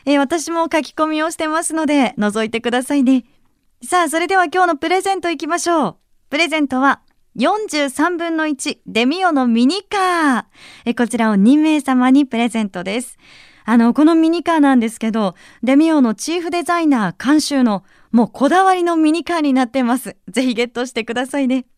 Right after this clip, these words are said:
え、応募はメールでお願いします。住所、氏名、年齢、連絡先、電話番号。え、そして今日から始まりました、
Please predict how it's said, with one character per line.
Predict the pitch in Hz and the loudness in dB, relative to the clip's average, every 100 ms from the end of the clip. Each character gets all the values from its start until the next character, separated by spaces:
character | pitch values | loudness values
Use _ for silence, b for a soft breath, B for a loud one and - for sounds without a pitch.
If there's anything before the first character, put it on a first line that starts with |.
| _ B B B | _ B B B
え、 | 247 | -2
応 | 277 359 | 0 0
募 | 349 | 0
は | 359 359 | 2 0
メ | - 226 381 | 2 0 0
ー | |
ル | 381 | -2
で | 359 | -2
お | 349 | -4
願 | 330 311 | -4 -8
い | 311 | -8
し | 285 | -6
ま | 277 | -6
す。 | 302 - b b b - | -6 -14 b b b -8
住 | 254 381 | -4 -4
所、 | - 254 - _ | -4 -6 -6 _
氏 | - - 311 | -12 -2 2
名、 | 294 233 180 _ _ - | 2 2 -4 _ _ -2
年 | 202 302 | 0 2
齢、 | 294 285 226 - - | 2 0 -2 -6 -6
連 | 233 269 | -2 0
絡 | 285 277 | -2 -4
先、 | 277 262 220 | -8 -6 -4
電 | 240 | 0
話 | 311 | 0
番 | 302 311 | 0 0
号。 | 277 247 208 - b b b | 2 0 -2 -6 b b b
え、 | 262 | -6
そ | 320 | -4
し | 330 | -4
て | 320 | -6
今 | 330 392 | -4 -4
日 | |
か | 392 | -2
ら | 359 | -2
始 | 320 285 | -2 -4
ま | 311 | -4
り | 311 | -2
ま | 302 311 | -2 -4
し | - | -4
た、 | 254 | -4